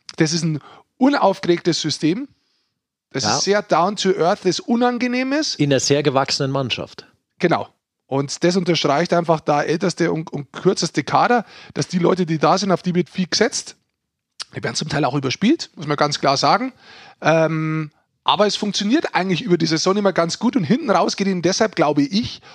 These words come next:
Speaker 1: oft mal die Kraft aus. Jetzt ist diese Saison ganz anders aufgestellt. Die Saison ist eigentlich kürzer. Das sind andere Voraussetzungen. Das kann in alle Richtungen gehen. Aber, äh, dass das eine Mannschaft ist, die momentan eingespielt startet, das liegt auf der Hand, würde ich sagen.
Speaker 2: Ja.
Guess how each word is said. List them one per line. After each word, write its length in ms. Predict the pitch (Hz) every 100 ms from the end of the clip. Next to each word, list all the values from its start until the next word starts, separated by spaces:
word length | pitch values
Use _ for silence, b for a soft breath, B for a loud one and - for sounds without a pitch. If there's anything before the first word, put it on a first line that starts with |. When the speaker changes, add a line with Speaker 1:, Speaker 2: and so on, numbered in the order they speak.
| B B
Speaker 1:
oft 240 | 202 -
mal 80 | 190
die 80 | 185
Kraft 300 | 202 190 -
aus. 180 | 101 139
Jetzt 180 | 165
ist 180 | 233 -
diese 180 | 220 220
Saison 300 | 185 170 190
ganz 200 | 170 175
anders 240 | 156 151 135
aufgestellt. 440 | 165 - 220 214
Die 60 | 160
Saison 260 | 143 151
ist 120 | 175
eigentlich 260 | 151 127 -
kürzer. 420 | 160 196 - 254 - B B B B
Das 260 | 156 151
sind 220 | 156 160 -
andere 260 | 180 196
Voraussetzungen. 880 | 170 143 156 - 226 - 233 240 247 - B B B _ _
Das 160 | 170 -
kann 180 | 180 202
in 60 |
alle 220 | 196 208 208
Richtungen 440 | 226 208 170 139
gehen. 260 | 120 104 - -
Aber, 480 | 143 151 156 165 175
äh, 300 | - - - - _
dass 200 | 160 -
das 220 | 175 190
eine 80 | 208
Mannschaft 460 | 156 175 214 233 226
ist, 160 | 196
die 80 | 185
momentan 560 | 170 165 160 147 180 233
eingespielt 1700 | 147 208 220 - - _ _ _ _ _ _ 185 196 196 - - _ _ _ -
startet, 680 | - 131 147 233 240 - - b b
das 140 | - 143
liegt 180 | 160 156
auf 100 | -
der 100 | 127
Hand, 160 | 117
würde 140 | 104 104
ich 80 | -
sagen. 240 | - 113
Speaker 2:
Ja. 120 | -